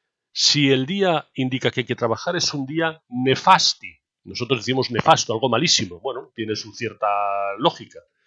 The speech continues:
En cambio, los días de fiesta son días o F, fasti, o bien C, comitialis. Por lo tanto, cuando nosotros hoy decimos que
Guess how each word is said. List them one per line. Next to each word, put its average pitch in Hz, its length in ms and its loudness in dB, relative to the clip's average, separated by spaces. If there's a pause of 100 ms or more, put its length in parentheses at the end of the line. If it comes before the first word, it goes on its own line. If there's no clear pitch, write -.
(180)
En 214 140 0
cambio, 180 320 -2
los 123 180 -2
días 170 180 -2
de 135 120 -4
fiesta 135 520 -6 (280)
son 165 420 2
días 139 520 -4 (160)
o 127 200 2
F, 214 360 -2 (100)
fasti, - 680 -2 (140)
o 120 120 -4
bien 143 220 2
C, 95 320 -10 (140)
comitialis. 113 840 -6 (960)
Por 120 120 0
lo 131 100 4
tanto, 214 540 -2
cuando 120 220 -2
nosotros 170 440 -2
hoy 185 40 -4
decimos 160 520 -2
que 131 300 0